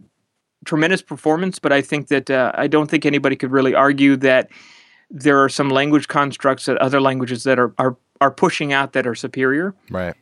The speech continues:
Speaker 1: And so we've actually seen that our server-side code is thinned out quite a bit, and our, uh, productivity has actually gone up because we've got this rich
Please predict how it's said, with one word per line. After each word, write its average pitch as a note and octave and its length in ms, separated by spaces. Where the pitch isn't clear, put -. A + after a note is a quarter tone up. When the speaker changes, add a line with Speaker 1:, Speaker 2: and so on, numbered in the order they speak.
Speaker 1:
And C3 240
so C#3 180
we've D#3+ 220
actually F3+ 340
seen E3 280
that D3 100
our C3+ 80
server-side D#3 540
code D3 180
is C3+ 120
thinned D3 220
out C#3+ 120
quite C#3 180
a C3 40
bit, C#3 280
and C#3+ 160
our, C3 420
uh, B2+ 300
productivity F3+ 520
has B2+ 100
actually C3 340
gone B2 260
up D#3 280
because B2+ 420
we've C#3 220
got C#3 160
this B2+ 200
rich C#3 440